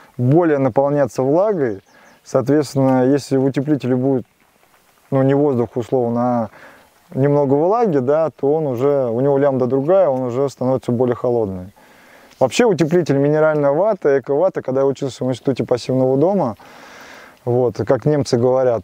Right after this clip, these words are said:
есть у утеплителя лямбда ноль ноль, допустим, тридцать четыре,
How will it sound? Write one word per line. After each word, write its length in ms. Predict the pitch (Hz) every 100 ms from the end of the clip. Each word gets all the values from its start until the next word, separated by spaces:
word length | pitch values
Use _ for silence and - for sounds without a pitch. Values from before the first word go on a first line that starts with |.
| -
есть 420 | 117 196 185 -
у 240 | 135 -
утеплителя 720 | 123 123 113 170 165 135 131 127
лямбда 440 | 127 131 113 104 101
ноль 260 | 113 170 156
ноль, 200 | 151 147
допустим, 500 | 123 117 139 135 110
тридцать 360 | 131 135 120
четыре, 500 | - 123 131 117 101